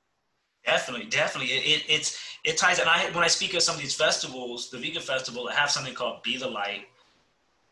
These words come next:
Save the Planet. And what it's talking about is that, focusing on your light and, and how it's contagious as you grow, as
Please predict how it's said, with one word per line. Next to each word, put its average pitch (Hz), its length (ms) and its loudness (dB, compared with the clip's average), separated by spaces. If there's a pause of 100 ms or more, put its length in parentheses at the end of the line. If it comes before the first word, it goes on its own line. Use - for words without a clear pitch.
(140)
Save 113 300 0
the - 60 -16
Planet. 165 500 0
And 135 100 -8
what 139 80 -4
it's - 100 -4
talking 220 160 2
about 170 160 0
is 117 100 -4
that, 165 200 2
focusing 156 480 -2
on 120 160 -4
your 117 260 -6
light 110 420 -4
and, 113 100 -14 (440)
and 127 360 0 (500)
how 135 240 4
it's 143 180 2
contagious 143 800 2
as 117 340 0
you 151 160 -4
grow, 113 560 -6
as 123 440 0